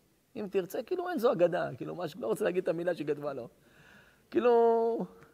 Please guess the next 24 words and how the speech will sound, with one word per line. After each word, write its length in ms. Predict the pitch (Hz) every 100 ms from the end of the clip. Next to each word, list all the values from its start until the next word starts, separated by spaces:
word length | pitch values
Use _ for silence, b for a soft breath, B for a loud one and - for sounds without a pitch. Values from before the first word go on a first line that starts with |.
| b
באהבה, 560 | 190 170 233 233 240 196
כאילו, 200 | 196 202
הייתי 180 | 233 214
עושה 180 | 185 196
לך, 120 | 185 185
כאילו, 180 | 240 208 - - _ _ _ _ _ _ _ _ _ _
לא, 60 | - 587 523
לא, 220 | 605 -
לא 80 | 392 -
נעים 180 | 392 381
לי, 160 | 302 247
אבל 320 | 233 233 214 - b b b b b b b b _ -
כתבה 380 | 311 226 392 392
לו, 100 | 381
יעני, 320 | 370 370 359
משהו 800 | 370 392 359 349 320 269 254 427 - - - - _ _ _ _ _ -
לא 180 | 277 381
נעים, 360 | 370 294 277 285 415 - - - b b b b b
והוא 180 | 185 349
אומר, 220 | 605 679 719 762
'הרב, 600 | 698 855 880 679 427 330 320 - - - -
אני 100 | 254
נכנס 300 | 302 587 679 740
למקלחת, 920 | 807 807 831 880 762 719 587 403 -